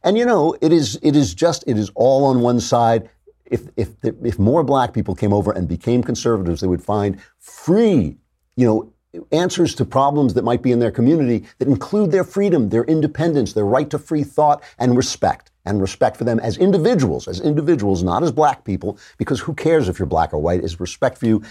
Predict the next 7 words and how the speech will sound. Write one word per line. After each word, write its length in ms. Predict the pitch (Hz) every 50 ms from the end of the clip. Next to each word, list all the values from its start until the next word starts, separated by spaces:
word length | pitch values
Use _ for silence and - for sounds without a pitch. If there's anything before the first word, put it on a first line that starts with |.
| - - -
as 120 | - 101
an 100 | 95 -
individual. 560 | - 123 120 113 104 98 110 90 104 101 98 - - _ _ _ - -
Add 280 | 208 247 269 277 202
to 100 | 131 147
this, 460 | 127 101 95 76 - - - - - _ _ _ -
this 240 | 104 120 117 -